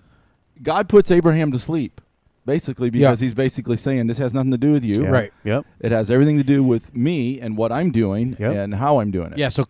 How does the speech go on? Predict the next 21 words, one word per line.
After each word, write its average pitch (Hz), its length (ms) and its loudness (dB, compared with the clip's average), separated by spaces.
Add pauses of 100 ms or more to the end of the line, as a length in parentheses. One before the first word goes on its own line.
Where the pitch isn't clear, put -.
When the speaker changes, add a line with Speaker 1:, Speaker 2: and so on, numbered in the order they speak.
(140)
Speaker 2:
to 147 100 0
clarify 160 440 4
that 127 140 0
covenant, 113 380 -4 (380)
I 117 80 -8
think 120 260 -6 (180)
it's 123 200 -10
very 143 240 4
important 151 280 2
that 131 40 0
we 131 60 2
understand 120 320 -2
that 117 140 -12
God 127 280 0
makes 131 240 -2
a 117 40 -8
covenant 120 380 -4
with 117 240 -4
people 107 460 -4 (400)
with 135 240 2
himself. 107 500 -8